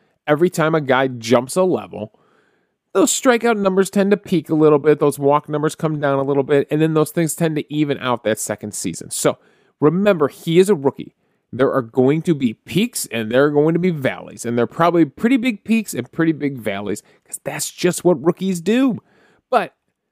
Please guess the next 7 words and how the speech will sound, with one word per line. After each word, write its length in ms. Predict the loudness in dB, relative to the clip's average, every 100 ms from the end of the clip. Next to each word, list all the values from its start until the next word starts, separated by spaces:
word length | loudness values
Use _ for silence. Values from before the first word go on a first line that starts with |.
| _
on 240 | -2 0 2
this 260 | 2 2
night, 300 | 0 0 0 -2
it's 200 | -6 -6
definitely 640 | -6 -4 -2 -4 -4 -4
a 100 | -6
peak. 460 | -8 -8 -10 -10 _